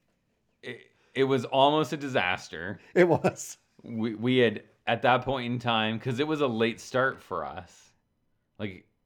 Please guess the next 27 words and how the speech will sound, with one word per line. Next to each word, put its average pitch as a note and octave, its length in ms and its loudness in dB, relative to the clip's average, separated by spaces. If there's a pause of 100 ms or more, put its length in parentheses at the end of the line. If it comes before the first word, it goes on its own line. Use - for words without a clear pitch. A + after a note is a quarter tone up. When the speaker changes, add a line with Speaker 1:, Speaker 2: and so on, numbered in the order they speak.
Speaker 1:
I G2 40 -12
think G#2 240 -8
it A2 40 -6
was, F2+ 200 -6
like, F2 240 -4
an F2 140 -10
eight, G2 240 -6
uh, E2+ 320 -2 (260)
wasn't G2 320 -8
it, F#2+ 120 -14
like, F#2 140 -8
an - 100 -16
eight G2+ 260 -10
thirty G2 600 -6
game F#2+ 220 -8
time? A#2 440 -6 (520)
Speaker 2:
Yeah, G3 280 4
it F3 80 2
was A3 180 -2
a A3 160 6
Speaker 1:
Central B2 300 2
time? C#3+ 300 -4
Speaker 2:
It F#3+ 120 2
was A3+ 180 -2
Central, G3 420 2
like, A2+ 340 0 (200)
eight, E3+ 260 -2